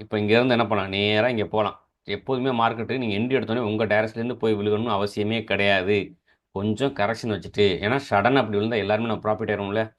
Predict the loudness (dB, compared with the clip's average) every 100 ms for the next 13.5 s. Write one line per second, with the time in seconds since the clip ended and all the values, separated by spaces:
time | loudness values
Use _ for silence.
0 | _ _ _ 0 0 2 2 0 4 2
1 | 4 -2 -2 -4 -4 0 2 4 0 -2
2 | -4 0 0 0 -6 -2 -2 -2 -8 -6
3 | -8 -6 2 2 4 4 4 2 -2 0
4 | 2 2 0 -4 -4 -4 -6 _ _ _
5 | 4 4 4 2 0 -2 0 2 2 2
6 | 0 -2 -6 -4 0 2 0 -2 _ _
7 | _ _ _ _ _ _ _ -4 -2 0
8 | 0 0 -2 -4 -8 -8 -4 -2 0 0
9 | 0 2 2 0 2 0 2 -4 -4 -4
10 | -2 -2 -4 -8 _ _ _ _ _ _
11 | _ _ _ -6 -2 0 0 -2 -4 -2
12 | 0 0 -2 -2 -2 0 0 -2 -6 -4
13 | -4 -2 0 0